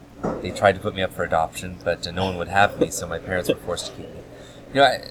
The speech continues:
the, the lore in my family goes that my father put a hand,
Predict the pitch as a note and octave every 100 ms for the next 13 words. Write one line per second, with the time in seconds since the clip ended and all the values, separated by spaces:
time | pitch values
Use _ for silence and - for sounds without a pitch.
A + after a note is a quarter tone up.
0 | - - - A2 A2 F#2+ G#2 G2 G#2+ G#2
1 | A2+ A#2 G#2 G2 - G#2 G2 F#2 F#2 F2+
2 | F2+ F2 F2 - F#2 F2+ F2 F2+ E2+ F2+